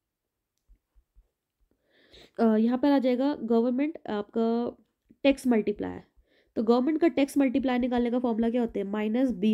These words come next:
upon one minus B, यानी minus एमपीसी upon one minus एमपीसी, ठीक है। इसके अलावा गवर्नमेंट का एक्सपेंडिचर मल्टीप्लायर निकालने का फॉर्मूला होता है one upon one minus B, आपको ध्यान रखना है।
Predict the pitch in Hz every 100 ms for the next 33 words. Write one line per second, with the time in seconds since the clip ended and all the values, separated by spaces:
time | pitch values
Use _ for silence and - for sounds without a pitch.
0 | 214 220 226 208 190 190 196 208 202 208
1 | 202 220 269 _ - _ 214 220 220 254
2 | 262 226 208 208 220 240 226 208 208 220
3 | 220 196 196 190 185 220 247 - _ -
4 | - 220 180 196 185 - 185 - _ _
5 | _ - 339 453 _ _ _ _ _ _
6 | _ _ _ _ _ - - - 247 320
7 | 311 311 233 240 233 277 277 240 - 240
8 | 247 269 262 247 254 240 240 240 233 247
9 | 233 214 220 240 220 220 220 220 226 233
10 | 202 190 190 185 214 180 175 156 _ _
11 | - 208 226 214 185 175 175